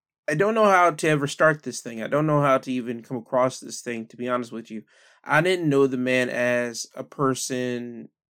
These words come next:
I wasn't a friend to him. I only knew this man as me being a fan. Only a fan. And for me to be a fan, to be hit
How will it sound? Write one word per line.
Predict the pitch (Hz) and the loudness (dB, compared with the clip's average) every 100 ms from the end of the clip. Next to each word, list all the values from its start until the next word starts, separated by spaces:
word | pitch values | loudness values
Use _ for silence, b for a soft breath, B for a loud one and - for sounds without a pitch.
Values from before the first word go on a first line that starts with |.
| - | -4
I | 123 | 0
wasn't | 127 127 117 110 | 0 0 -4 -8
a | 120 | -14
friend | - 143 135 - | -4 -2 -2 -4
to | 135 | -6
him. | 131 127 120 | -4 -4 -4
I | 110 110 110 b b b | -4 -6 -6 b b b
only | 131 135 | -2 0
knew | 131 131 | 2 0
this | 131 123 | 0 -4
man | 127 120 117 | -4 -4 -6
as | 117 | -8
me | 131 135 | -4 -4
being | 120 123 113 | -4 -8 -10
a | 113 | -12
fan. | - 139 110 - _ _ _ _ _ _ _ _ _ _ _ _ | -8 -6 -8 -14 _ _ _ _ _ _ _ _ _ _ _ _
Only | 143 147 151 147 143 135 143 _ _ | -2 2 2 2 0 -2 -6 _ _
a | 127 | -18
fan. | - - 117 120 - _ _ _ _ _ | -12 -8 -8 -10 -18 _ _ _ _ _
And | - 135 | -6 -6
for | - 123 | -4 -2
me | 143 170 | 0 0
to | 160 | -2
be | 135 | -4
a | 123 | -4
fan, | - 143 139 127 | -2 -2 0 -2
to | 123 | -6
be | 123 117 110 - - | -10 -14 -16 -20 -20
hit | - 165 - - | -6 -6 -6 -12